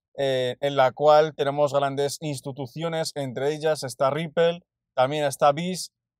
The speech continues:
tenemos a un montón de fintechs que están ahí justo reunidos, todos en secreto, y si fijáis es una imagen recortada, no quiere que se vea el sitio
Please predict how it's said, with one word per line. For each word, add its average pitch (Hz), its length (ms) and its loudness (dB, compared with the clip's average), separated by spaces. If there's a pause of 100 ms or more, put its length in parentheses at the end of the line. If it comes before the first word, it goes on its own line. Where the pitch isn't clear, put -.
(100)
tenemos 147 720 -2
a 143 140 4
un 170 120 0
montón 160 480 0
de 135 140 -4
fintechs 170 480 -6
que 151 80 -8
están 143 260 -4
ahí 143 240 0
justo 156 460 0
reunidos, 156 600 -2
todos 160 400 0
en 151 160 -6
secreto, 147 600 -2 (300)
y 156 140 -8
si 160 200 -6
fijáis 175 560 2
es 180 200 0
una 185 160 -2
imagen 175 420 -2
recortada, 151 800 4
no 143 280 -6
quiere 170 280 -6
que 160 100 -8
se 131 160 -4
vea 143 160 2
el 131 60 -2
sitio 160 500 -6